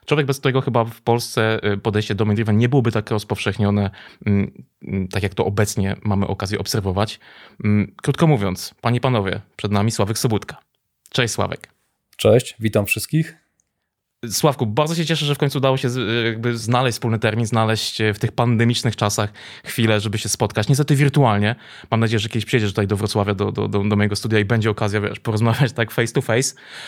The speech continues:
Speaker 1: No niestety pandemia dalej trzyma, więc, e, no, jeszcze tym razem, e, wirtualnie. Mm, Sławku,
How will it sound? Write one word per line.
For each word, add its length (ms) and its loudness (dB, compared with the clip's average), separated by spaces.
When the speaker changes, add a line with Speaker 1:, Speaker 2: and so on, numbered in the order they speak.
Speaker 1:
No 100 -20
niestety 280 0
pandemia 340 0
dalej 200 0
trzyma, 420 0
więc, 440 -2
e, 240 2
no, 200 2
jeszcze 380 -2
tym 180 -2
razem, 320 -2
e, 160 -8
wirtualnie. 600 -2
Mm, 600 0
Sławku, 420 0